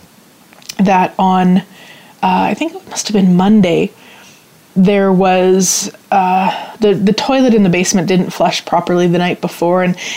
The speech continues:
and I just said to hubby, you know, it just seemed to glug a little bit. <laughs> It didn't, like, it didn't overflow or plug totally. It just seemed a little bit different. So when I told him that on Monday, he went and looked at everything and he's like, "Oh, you know what? The,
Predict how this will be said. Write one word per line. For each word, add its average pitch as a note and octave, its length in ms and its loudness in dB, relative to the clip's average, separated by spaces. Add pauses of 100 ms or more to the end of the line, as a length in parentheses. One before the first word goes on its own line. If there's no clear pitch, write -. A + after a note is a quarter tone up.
(120)
and A#3+ 80 0
I A#3+ 80 0
just A3+ 220 0
said G3 140 2
to G3+ 60 2
hubby, F#3+ 240 2
you F#3+ 80 2
know, G3 120 0
it F#3+ 80 -2
just - 240 -4
seemed D4+ 240 0
to B3+ 80 2
glug F3+ 420 2
a G3+ 60 2
little G#3+ 260 2
bit. A3+ 420 2
<laughs> F4+ 60 0 (380)
It G#3+ 140 2
didn't, G#3 240 2
like, G3+ 180 2
it A3 80 2
didn't G3 160 2
overflow F#3 480 0
or F3+ 140 2
plug F3+ 440 -2
totally. A#3 440 2
It F3+ 80 0
just A3 160 -4
seemed A#3+ 260 2
a A3+ 40 4
little G3 200 2
bit D#3+ 180 -2
different. - 420 -6 (480)
So F#3 240 0
when F#3 200 2
I E3+ 80 -2
told - 260 0
him A#3+ 120 4
that G3 120 2
on F#3 100 2
Monday, F3+ 300 2
he F#3 160 0
went F3+ 140 0
and F3 100 -4
looked F#3+ 240 -4
at F3+ 80 2
everything F3 420 -2
and E3+ 80 -2
he's E3 140 -4
like, E3 180 -6
"Oh, F3+ 360 2
you E3+ 180 -4
know E3+ 140 -2
what? F3 320 -2
The, E3+ 460 0